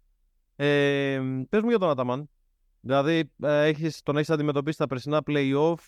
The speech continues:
σε εντυπωσιακή σειρά play-off για σένα και για την Galatasaray. Τον έχεις αντιμετωπίσει ως βοηθός, τον αντιμετώπισες φέτος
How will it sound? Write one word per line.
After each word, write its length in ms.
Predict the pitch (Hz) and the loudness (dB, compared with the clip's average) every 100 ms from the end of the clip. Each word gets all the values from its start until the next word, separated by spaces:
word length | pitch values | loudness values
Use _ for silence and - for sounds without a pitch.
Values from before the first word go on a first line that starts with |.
| - | -20
σε 220 | 131 - | -10 -4
εντυπωσιακή 680 | 120 117 117 120 123 107 - | -2 0 0 2 2 2 -2
σειρά 220 | - 110 107 | 0 0 0
play-off 320 | 90 82 67 | -2 -2 -4
για 140 | - 85 | -6 -8
σένα 240 | - 90 | -4 -6
και 80 | 92 | -6
για 120 | 90 | -6
την 100 | 87 87 | -4 -4
Galatasaray. 640 | 85 92 95 87 104 160 147 | -4 -6 -8 -4 2 2 0
Τον 500 | _ _ _ _ 170 | _ _ _ _ -4
έχεις 100 | 185 | -2
αντιμετωπίσει 520 | 196 185 170 160 175 | 0 -2 -2 0 0
ως 100 | 180 | 0
βοηθός, 300 | 151 147 190 | 0 -2 0
τον 80 | 180 | -2
αντιμετώπισες 580 | 156 156 156 160 156 143 | -2 -2 -4 -6 -8 -6
φέτος 400 | 175 170 170 | -2 0 -2